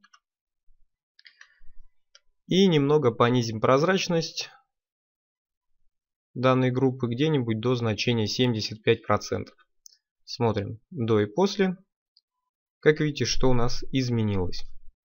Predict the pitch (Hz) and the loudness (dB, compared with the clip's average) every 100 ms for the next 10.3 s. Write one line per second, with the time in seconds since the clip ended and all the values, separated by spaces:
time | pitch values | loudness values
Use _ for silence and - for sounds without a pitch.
0 | _ _ _ _ _ _ _ _ _ - | _ _ _ _ _ _ _ _ _ -10
1 | - - - - 147 190 190 - 160 131 | -8 -6 -6 -2 2 4 4 4 4 4
2 | 127 135 123 123 - 127 107 101 - 123 | 2 2 2 0 2 2 2 0 0 0
3 | 123 - 120 - 120 113 107 113 - 151 | 0 0 -2 -2 -2 0 0 -2 -4 -6
4 | 156 185 180 170 160 151 - 151 151 139 | -4 -2 0 0 -2 -6 -4 -6 -2 -2
5 | 135 - _ - 185 143 113 123 143 123 | -4 -12 _ 0 6 6 6 4 2 2
6 | 113 123 113 110 113 - 113 101 113 - | 2 0 0 -2 -2 0 0 2 0 -4
7 | - - _ _ 196 202 160 139 139 113 | -6 -10 _ _ 6 8 6 2 2 2
8 | 110 123 113 - - 120 120 113 101 - | 2 2 2 -2 -4 -2 0 0 -2 -2
9 | 117 110 - - 113 107 113 131 147 190 | 0 0 -2 -6 -4 -2 0 2 2 0
10 | 190 190 | -2 -2